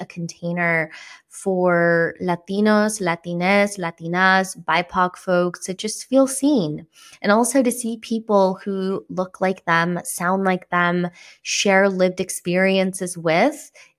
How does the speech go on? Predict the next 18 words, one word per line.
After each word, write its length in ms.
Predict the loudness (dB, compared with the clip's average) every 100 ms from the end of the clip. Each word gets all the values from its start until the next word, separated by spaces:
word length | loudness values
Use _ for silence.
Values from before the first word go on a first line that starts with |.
| 4
in 260 | 6 6
the 80 | 4
space, 600 | 0 -2 -2 -2 -8 -10 -12
doing 400 | -2 2 2 2
it. 400 | 0 -4 -6 -10 -12
I 280 | -4 0 0
feel 200 | 0 4
like 160 | 6 6
it's 160 | 2
so 140 | 2 0
expansive 760 | 0 -2 0 0 -2 -2 -2
to 80 | -4
have 260 | -2 -2 -4
people 300 | -10 -4 -2
in 100 | 0
our 160 | -2
lives 520 | 0 2 2 2 -2 -8
who 520 | -6 -4 -2 -4